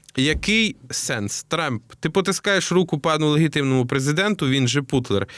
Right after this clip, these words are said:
який зовсім не дбає про власний народ. Ти хочеш краще для своєї країни, але ти все ще не можеш вирішити, що є найкращим варіантом для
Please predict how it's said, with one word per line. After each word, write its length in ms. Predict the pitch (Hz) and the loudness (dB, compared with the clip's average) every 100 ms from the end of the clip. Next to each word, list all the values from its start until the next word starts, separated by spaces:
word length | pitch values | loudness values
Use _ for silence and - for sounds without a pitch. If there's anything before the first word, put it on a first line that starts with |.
| - | -4
який 280 | 135 131 165 | -4 0 0
зовсім 460 | 147 202 208 180 156 | 2 2 2 2 0
не 80 | |
дбає 280 | 139 147 156 | 0 0 0
про 160 | 139 135 | 0 2
власний 380 | 131 127 - 123 | 2 0 0 0
народ. 280 | 117 98 - | 2 0 -2
Ти 100 | 156 | -4
хочеш 320 | - 160 175 | -2 0 -2
краще 380 | - 180 160 - | 0 -2 -2 -4
для 160 | 156 147 | -2 -2
своєї 280 | 127 143 135 | 0 0 -2
країни, 420 | 123 139 208 214 | 0 0 2 2
але 180 | 143 135 | 2 0
ти 140 | 147 | 0
все 260 | 135 - 185 | -2 0 0
ще 180 | - 165 | 0 0
не 100 | 131 | 2
можеш 340 | 147 156 120 | 2 0 0
вирішити, 460 | 139 156 - 143 143 - - | 0 0 -2 -4 -4 -6 -10
що 280 | - - 196 | -6 0 2
є 120 | 185 | 4
найкращим 600 | 175 165 156 127 - 117 | 2 -2 -4 -2 -2 0
варіантом 560 | 117 120 135 170 147 123 | 2 0 0 -2 -2 0
для 300 | 120 123 | 0 -2